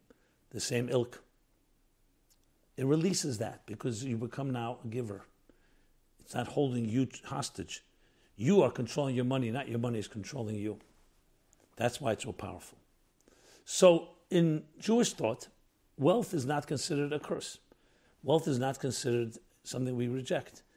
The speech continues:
It's a blessing. And that's why the Talmud says that when the great sages, Rabbi Yehuda Anasi, Rabbi Rebbe, who's called, the author of the Mishnah,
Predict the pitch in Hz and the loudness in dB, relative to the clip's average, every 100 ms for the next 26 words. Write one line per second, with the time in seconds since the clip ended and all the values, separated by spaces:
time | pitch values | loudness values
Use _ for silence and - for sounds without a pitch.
0 | _ - - 139 190 160 185 208 - 113 | _ -12 -2 2 4 4 6 4 4 -4
1 | 104 120 156 - 175 147 139 143 151 139 | -4 0 2 4 4 4 0 -2 -2 -4
2 | - 127 151 131 - 127 127 131 151 151 | -2 -2 -2 -6 -6 -4 -2 0 0 0
3 | 143 143 151 190 - - _ _ _ _ | -2 -2 -4 -6 -10 -16 _ _ _ _
4 | _ _ _ _ - 107 110 120 147 131 | _ _ _ _ -12 -6 -2 2 4 2
5 | 135 151 135 127 117 117 147 147 180 190 | 2 0 0 0 0 2 2 2 -4 -6
6 | - - 120 - 160 185 208 - _ _ | -18 -10 -10 -4 0 0 0 -8 _ _
7 | _ _ _ - - 165 - 147 120 117 | _ _ _ -2 4 4 4 2 4 2
8 | 156 - 160 170 | 2 0 -2 -4